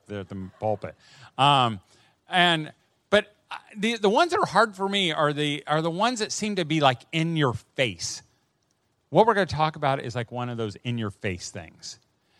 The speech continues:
In fact, as I was thinking about it and, and writing, you know, little notes, and I hardly have notes, just jots on a paper, I just realized how bad I am at all of it. In fact, now I can tell you,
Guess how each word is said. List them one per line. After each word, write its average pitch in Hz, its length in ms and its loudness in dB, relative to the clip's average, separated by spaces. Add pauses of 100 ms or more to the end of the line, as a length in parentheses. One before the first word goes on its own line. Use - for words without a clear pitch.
(160)
In 156 120 0
fact, 190 340 4
as 156 120 -2
I 147 260 4
was 131 280 0
thinking 202 480 -4
about 117 300 4
it 127 160 -2
and, 117 260 -8 (280)
and 120 180 -4
writing, 165 720 0
you 160 100 -4
know, 143 100 0
little 160 300 4
notes, 147 360 2
and 127 120 0
I 131 220 2
hardly 120 380 6
have 110 240 4
notes, 107 240 0
just 107 240 -2
jots 104 380 -2
on 104 160 -6
a 92 60 -8
paper, 98 460 -6 (1300)
I 147 100 4
just 160 280 0
realized 123 420 4
how 107 160 2
bad 104 320 0
I 90 140 -4
am 90 280 -8
at 82 60 -12
all 85 240 -8
of 73 120 -18
it. - 160 -20 (1300)
In 151 120 0
fact, 196 460 4 (120)
now 147 440 4
I 123 40 0
can 139 260 -8
tell 131 220 2
you, 90 220 0